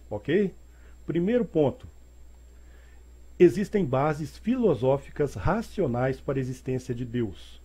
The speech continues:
como eu mostrei no vídeo. Mas não existe nenhuma base racional para a existência da Branca de Neve, dos Sete Anões,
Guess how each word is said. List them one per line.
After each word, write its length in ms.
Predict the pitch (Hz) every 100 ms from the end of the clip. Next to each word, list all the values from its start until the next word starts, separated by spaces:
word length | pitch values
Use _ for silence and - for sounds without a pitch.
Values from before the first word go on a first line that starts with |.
| -
como 180 | - 101
eu 40 |
mostrei 420 | 117 127 - 113 123
no 80 |
vídeo. 360 | 139 143 120 - - - - - - - -
Mas 400 | 202 208 196 214
não 200 | 190 190
existe 440 | 151 123 165 -
nenhuma 320 | 156 160 214 175
base 520 | 131 135 127 110 110 - -
racional 800 | - 185 196 - 131 110 123 - - - - -
para 160 | 147
a 40 | 160
existência 1040 | 147 156 - 139 147 143 160 160 156 127
da 760 | 104 110 113 107 101 92 90 87 - - - - - - -
Branca 260 | 110 120 120
de 120 | 98
Neve, 460 | 104 139 139 104 98
dos 140 | 90
Sete 260 | 120 113 95
Anões, 580 | 95 139 156 113 -